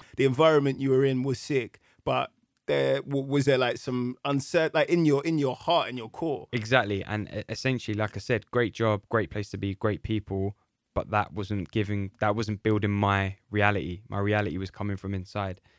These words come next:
Speaker 2: And what my inside was saying was like, "Th-, you need to move on from here. This isn't the place to be right now." And the more time I spent there, the more restless I was getting, the more anxiety I was getting.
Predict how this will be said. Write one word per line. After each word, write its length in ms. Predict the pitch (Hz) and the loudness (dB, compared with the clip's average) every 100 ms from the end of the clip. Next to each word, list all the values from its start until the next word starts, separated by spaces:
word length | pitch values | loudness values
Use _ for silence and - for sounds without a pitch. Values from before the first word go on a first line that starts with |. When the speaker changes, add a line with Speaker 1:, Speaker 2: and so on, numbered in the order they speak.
| _ | _
Speaker 2:
And 100 | - 101 | -4 -2
what 160 | 107 - | -2 -4
my 160 | 104 | -6
inside 500 | 98 104 98 107 104 | -2 -4 -4 -2 -2
was 120 | 95 95 | -4 -6
saying 300 | 107 101 95 | -4 -4 -6
was 120 | 90 | -8
like, 220 | 92 - _ _ _ _ _ _ _ - - _ _ | -8 -10 _ _ _ _ _ _ _ -20 -20 _ _
"Th-, 120 | - _ _ - - | -20 _ _ -20 -12
you 120 | 104 | -2
need 140 | 104 107 | -2 0
to 80 | 98 | -2
move 200 | 98 92 | -2 -2
on 140 | 101 | -4
from 160 | 95 95 | -4 -8
here. 260 | 90 87 - _ - | -8 -8 -14 _ -8
This 180 | 110 - | -6 -4
isn't 200 | 104 92 | -6 -6
the 60 | 95 | -6
place 280 | 104 101 | -4 -6
to 100 | - | -6
be 160 | 92 101 | -6 -4
right 200 | 98 90 | -4 -6
now." 260 | 82 107 120 _ _ _ - | -6 -8 -8 _ _ _ -6
And 300 | 101 98 - _ _ _ - | -4 -4 -8 _ _ _ -2
the 80 | 107 | 2
more 220 | 123 135 | 4 2
time 220 | - 120 | 0 -2
I 20 | 110 | -4
spent 380 | - 110 101 | -4 -4 0
there, 180 | 110 107 | 0 0
the 80 | 95 | 0
more 160 | 101 101 | 0 2
restless 400 | 107 - 98 - | 0 0 -8 -6
I 60 | |
was 100 | 95 | -6
getting, 220 | - 80 92 | -6 -8 -6
the 60 | |
more 340 | 95 101 98 - | -4 -2 -4 -4
anxiety 560 | 95 101 104 95 95 | -4 -2 -2 -2 -2
I 80 | 95 | -2
was 160 | 92 - | -4 -6
getting. 420 | - 60 87 95 | -8 -6 -8 -10